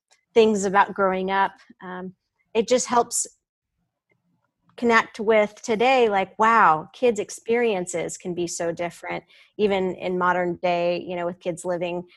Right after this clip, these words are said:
uh, in such different, uh, situations economically. Uh, and, uh,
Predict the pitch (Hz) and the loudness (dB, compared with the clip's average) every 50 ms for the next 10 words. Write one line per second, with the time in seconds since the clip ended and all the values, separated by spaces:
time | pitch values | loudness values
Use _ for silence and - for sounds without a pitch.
0 | _ _ _ - 180 180 175 160 175 170 - 180 175 - - - - 165 - - | _ _ _ -10 -8 -8 -6 -6 -8 -8 -8 -8 -10 -10 -10 -12 -12 -12 -10 -10
1 | 180 180 - _ _ - 190 180 180 196 190 180 - - 175 175 - - - 175 | -10 -10 -10 _ _ -16 -14 -12 -12 -12 -12 -12 -12 -10 -8 -8 -8 -8 -10 -10
2 | 175 170 180 180 - - 175 170 175 175 180 180 175 180 _ - 180 170 - 180 | -10 -8 -10 -10 -10 -8 -8 -8 -6 -6 -6 -6 -8 -10 _ -12 -10 -10 -10 -10
3 | - _ - - _ _ - 175 175 180 180 180 185 - - _ - 196 190 185 | -12 _ -20 -20 _ _ -14 -12 -10 -8 -8 -10 -10 -12 -14 _ -14 -12 -8 -8
4 | 185 180 180 175 190 180 175 175 175 | -6 -6 -6 -6 -6 -6 -6 -6 -8